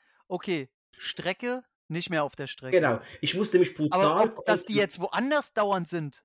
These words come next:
Speaker 1: ist mir erst ganz, ganz spät aufgefallen.
Speaker 2: Ich habe, ab hier habe ich versucht aufzuschreiben, wo wir sind. Deutschland. <laughs> Und vorher war Chicago,
Speaker 1: Ja.
Speaker 2: Chicago.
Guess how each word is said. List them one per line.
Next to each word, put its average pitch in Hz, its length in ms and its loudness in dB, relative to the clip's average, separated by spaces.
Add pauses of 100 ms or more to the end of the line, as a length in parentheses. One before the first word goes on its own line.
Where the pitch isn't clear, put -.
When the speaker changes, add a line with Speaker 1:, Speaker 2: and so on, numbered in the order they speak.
(100)
Speaker 1:
ist 185 180 -8
mir 214 140 -4
erst 190 260 -2
ganz, 180 200 0
ganz 180 160 -2
spät 233 240 -8
aufgefallen. 156 440 -6
Speaker 2:
Ich 131 80 0
habe, 170 200 2
ab - 140 0
hier 196 280 0
habe 185 200 2
ich - 100 -4
versucht - 580 -4
aufzuschreiben, 156 800 -2
wo 139 200 -2
wir 123 120 0
sind. 139 480 -4 (200)
Deutschland. 120 640 0
<laughs> - 640 -6
Und 135 80 -6
vorher 185 220 8
war 185 60 2
Chicago, 151 480 2
Speaker 1:
Ja. - 0 -
Speaker 2:
Chicago. 113 600 -2